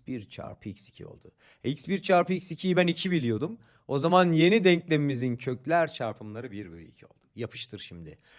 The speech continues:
X kare eksi T X artı Ç eşittir sıfır. X kare. T'mizin eksi üç bölü iki olduğunu biliyorduk. Bir eksi de başında var. Üç bölü iki x yaptı. Ç'miz bir bölü iki eşittir sıfır.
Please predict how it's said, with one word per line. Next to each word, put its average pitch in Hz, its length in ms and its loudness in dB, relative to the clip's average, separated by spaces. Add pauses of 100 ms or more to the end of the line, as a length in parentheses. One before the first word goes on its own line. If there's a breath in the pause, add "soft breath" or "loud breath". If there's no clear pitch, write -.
(160 soft breath)
X - 380 4
kare 170 420 8
eksi 160 440 -2
T 117 320 6
X 214 400 0
artı 123 500 2
Ç - 120 -2 (300)
eşittir - 480 -12
sıfır. - 320 -18 (440 soft breath)
X - 280 0
kare. 92 340 -6 (380)
T'mizin 180 640 4
eksi 175 380 -2
üç - 240 -6
bölü 175 140 6
iki 165 220 2
olduğunu 143 280 2
biliyorduk. 123 340 -2
Bir 190 80 4
eksi 180 260 2
de 160 100 2
başında 170 360 0
var. 180 280 2 (360 soft breath)
Üç 180 340 0
bölü 139 200 4
iki 131 320 -4
x 175 220 -6
yaptı. 180 480 0 (300 soft breath)
Ç'miz 131 640 4
bir 165 280 4
bölü 165 240 6
iki 156 340 -2
eşittir - 400 -14
sıfır. - 400 -20